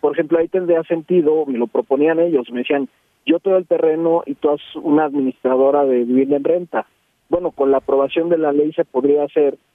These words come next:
y, y creo que sería interesante en ciertas industrias de nicho donde tienen hasta, donde hay alta rotación y no hay desarrollos de vivienda, tiene sentido que el Estado entre a favor del trabajador, porque finalmente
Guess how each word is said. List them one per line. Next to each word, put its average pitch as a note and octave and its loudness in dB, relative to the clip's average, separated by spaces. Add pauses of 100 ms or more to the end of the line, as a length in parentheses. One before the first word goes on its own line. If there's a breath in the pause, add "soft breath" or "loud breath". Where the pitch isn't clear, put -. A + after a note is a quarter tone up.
(360)
y, B2 2
y C3+ -2
creo D3 -2
que E3 -4
sería D3 2
interesante C#3 -2
en D3 -2
ciertas F3 -4
industrias D#3 -2
de C#3 -2
nicho C#3 -2 (440)
donde B2+ 0
tienen D#3+ 0
hasta, D3+ -4 (220)
donde C3+ 2
hay D3+ 2
alta D#3 0
rotación C#3+ -2
y C#3+ -6
no C3 2
hay D3+ 2
desarrollos D3 0
de C#3+ 0
vivienda, B2+ 0 (420)
tiene F3+ 0
sentido F#3 -2
que - -2
el B2+ 0
Estado D#3 0
entre D#3+ -4
a D3+ -4
favor D3 0
del D3+ -2
trabajador, C#3+ 0
porque - -6
finalmente F3 0